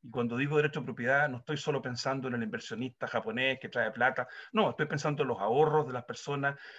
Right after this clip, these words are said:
estoy pensando en el emprendimiento, eh, y yo lo quiero defender con mucha fuerza, ¿ah? Quiero defender el derecho de las personas a organizar empresas, a poder hacer proyectos y que no estén tapados por trabas, ¿ah? Eh, pero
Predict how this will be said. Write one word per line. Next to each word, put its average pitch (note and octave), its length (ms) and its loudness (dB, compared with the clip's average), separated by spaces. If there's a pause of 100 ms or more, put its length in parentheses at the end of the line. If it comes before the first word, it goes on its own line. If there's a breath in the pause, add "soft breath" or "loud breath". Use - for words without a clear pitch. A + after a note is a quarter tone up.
(160 loud breath)
estoy C#3 200 -6
pensando C3+ 400 -2
en A#2+ 60 0
el A#2 60 0
emprendimiento, C#3 920 2 (600 soft breath)
eh, A#2 280 -6
y D3 240 -8
yo D#3+ 120 4
lo E3+ 100 4
quiero C#3+ 220 2
defender A#2 420 2
con A2 140 -4
mucha A2+ 180 -4
fuerza, - 520 2
¿ah? A#2+ 260 -8
Quiero A#2+ 240 0
defender A#2+ 480 0
el B2+ 140 -6
derecho B2+ 340 -6
de A#2+ 60 0
las A#2 80 -10
personas B2+ 400 -4
a A2 40 -4
organizar A2 400 -6
empresas, C#3+ 680 -2 (480 loud breath)
a A#2 80 -8
poder A#2+ 240 2
hacer B2+ 260 0 (180)
proyectos D3+ 720 -2 (160)
y A2 240 -8
que - 120 -8
no C#3 80 0
estén C3 280 -2
tapados C3 340 2
por - 180 -4
trabas, G2+ 440 2
¿ah? C#3 180 -6 (580 soft breath)
Eh, B2 260 -8 (140)
pero C#3+ 240 0